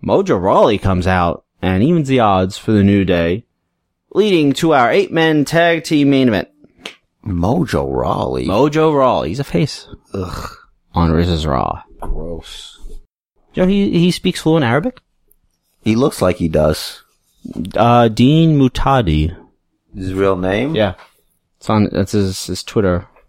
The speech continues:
Speaker 1: and is his real name.
Speaker 2: You follow him on Twitter?
Speaker 1: No.
Speaker 2: Oh, 'cause I thought you hated Mojo Rawley.
Speaker 1: I, I hated the, the hype gimmick. This Mojo I like.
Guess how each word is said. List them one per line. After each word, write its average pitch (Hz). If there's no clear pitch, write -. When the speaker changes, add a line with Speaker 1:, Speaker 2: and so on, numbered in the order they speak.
Speaker 1:
and 101
is 85
his 170
real 82
name. -
Speaker 2:
You -
follow 110
him 107
on 90
Twitter? 180
Speaker 1:
No. 95
Speaker 2:
Oh, 104
'cause 95
I -
thought 92
you 82
hated 78
Mojo 69
Rawley. 71
Speaker 1:
I, 123
I 117
hated 151
the, 127
the 117
hype -
gimmick. 73
This 135
Mojo 107
I 87
like. 90